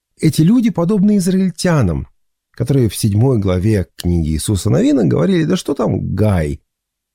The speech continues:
По сравнению с Иерихоном это ерунда». Кстати, я предполагаю, что кто-нибудь напишет мне ругательное письмо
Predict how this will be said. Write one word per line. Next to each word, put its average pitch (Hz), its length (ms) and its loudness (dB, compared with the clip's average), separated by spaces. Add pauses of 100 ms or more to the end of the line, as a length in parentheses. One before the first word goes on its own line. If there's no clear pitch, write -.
(200)
По 123 100 2
сравнению 120 720 2
с - 240 -8
Иерихоном 110 960 0 (300)
это 110 360 -2
ерунда». 98 720 0 (880)
Кстати, - 360 0
я 87 100 2
предполагаю, 170 640 0 (440)
что - 220 -8
кто-нибудь 170 400 0
напишет 107 480 -2
мне 98 160 2
ругательное 87 640 0
письмо 139 480 -4